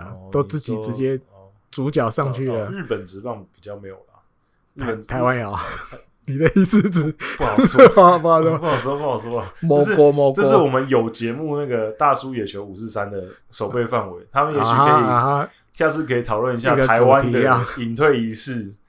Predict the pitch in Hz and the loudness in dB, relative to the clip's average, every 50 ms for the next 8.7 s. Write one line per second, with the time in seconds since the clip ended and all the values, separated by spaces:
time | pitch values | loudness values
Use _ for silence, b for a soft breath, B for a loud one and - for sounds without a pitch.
0 | _ _ _ _ - 117 110 95 92 92 - 117 101 95 98 - _ _ _ _ | _ _ _ _ -14 -12 -10 -10 -8 -4 -2 -2 -2 -4 -8 -18 _ _ _ _
1 | - _ _ _ _ _ _ _ _ _ _ _ - 185 190 165 139 117 120 131 | -20 _ _ _ _ _ _ _ _ _ _ _ -8 -4 -2 -2 0 0 0 0
2 | 151 165 165 165 160 156 - - 156 165 175 175 - 214 208 202 208 214 208 202 | 0 0 0 0 -2 -6 -10 -8 -6 -6 -6 -8 -8 -10 -10 -10 -12 -12 -10 -12
3 | 190 180 185 - _ _ _ _ _ _ 185 190 175 139 127 107 104 101 - 101 | -12 -12 -16 -20 _ _ _ _ _ _ -6 -4 -4 -2 -4 -4 -6 -6 -12 -14
4 | 98 98 95 95 98 104 110 - - 139 120 - - 135 123 151 156 147 123 117 | -14 -14 -14 -14 -14 -16 -16 -14 -12 -10 -10 -10 -10 -8 -8 -8 -8 -8 -10 -10
5 | 117 123 127 131 135 127 117 107 92 90 95 95 92 - 123 139 156 160 151 156 | -10 -12 -10 -8 -6 -6 -6 -6 -8 -10 -12 -14 -10 -6 -4 -4 -4 -6 -8 -8
6 | 175 170 160 165 160 147 - b b b b b b b b b b b _ _ | -8 -8 -6 -4 -4 -6 -6 b b b b b b b b b b b _ _
7 | _ _ _ _ _ _ _ _ - - - 127 131 127 - - 160 127 - 180 | _ _ _ _ _ _ _ _ -14 -6 -2 -2 -2 -2 -2 -4 -8 -6 -6 -6
8 | 147 120 113 107 90 98 101 107 107 - 107 85 - - | -6 -6 -6 -8 -8 -10 -10 -10 -10 -10 -12 -12 -14 -16